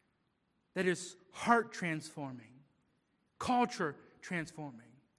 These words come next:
So that no matter what they do with us, we, we, we have a gospel that is powerful. Bring us into your courtroom and we'll, we'll have a, an opportunity to preach the gospel to you that we would not have had before.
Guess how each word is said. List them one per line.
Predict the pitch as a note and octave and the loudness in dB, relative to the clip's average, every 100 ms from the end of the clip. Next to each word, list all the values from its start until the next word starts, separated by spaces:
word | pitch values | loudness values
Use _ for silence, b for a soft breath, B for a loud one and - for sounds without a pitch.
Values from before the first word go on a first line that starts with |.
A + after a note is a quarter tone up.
| _ _ _ _ _ _ _ _ _ _ | _ _ _ _ _ _ _ _ _ _
So | A3 | 2
that | A3 A3 | 4 6
no | |
matter | A3 A3+ G#3 | 8 10 10
what | A#3+ B3 | 10 8
they | B3 A#3 - B E3 | 4 4 0 B -4
do | D#3+ A#3 B3+ A#3 D#3+ - | 2 4 4 0 -4 -6
with | F3 D#3+ | -2 2
us, | D3+ C#3+ - | 2 2 -2
we, | F#3+ B | -4 B
we, | A3+ | 0
we | A#3 A#3 | 4 4
have | G3+ A#3 | 8 8
a | A3 | 6
gospel | E3 F3 B3 B3 - A3 G#3 - B | 4 6 6 6 2 4 4 2 B
that | A3 | 6
is | G#3+ | 6
powerful. | G#3+ A3 A#3 A#3+ A3 G#3+ D#3+ - - - _ _ _ _ _ _ _ _ _ _ _ _ _ _ - | 4 4 6 6 6 2 0 -2 -14 -20 _ _ _ _ _ _ _ _ _ _ _ _ _ _ 0
Bring | F3 A#3+ | 4 4
us | B3 | 4
into | B3+ A#3+ | 4 4
your | A#3 | 4
courtroom | A#3+ B3+ B3 B3+ B3+ A#3 B | 6 6 6 4 4 2 B
and | G#3 | 2
we'll, | A3 G#3+ G#3+ - | 6 4 2 0
we'll | A#3 | 4
have | A3+ A3 | 6 6
a, | A3 G3 | 4 4
an | G#3 | 6
opportunity | A3+ F#3+ B3 B3+ A#3 | 6 4 2 2 2
to | G3 | 0
preach | - B3+ - | 0 -2 0
the | G#3+ | 2
gospel | A#3 A#3+ A#3+ | 2 2 -4
to | A3 | -4
you | A#3 A#3+ | 0 2
that | A3 | 2
we | |
would | G#3 A3 | 0 2
not | A#3+ G#3+ | 2 2
have | E3+ | 0
had | G#3+ A3+ F3+ | 0 0 -2
before. | G3+ - G3+ D3+ A2+ | -4 0 2 4 2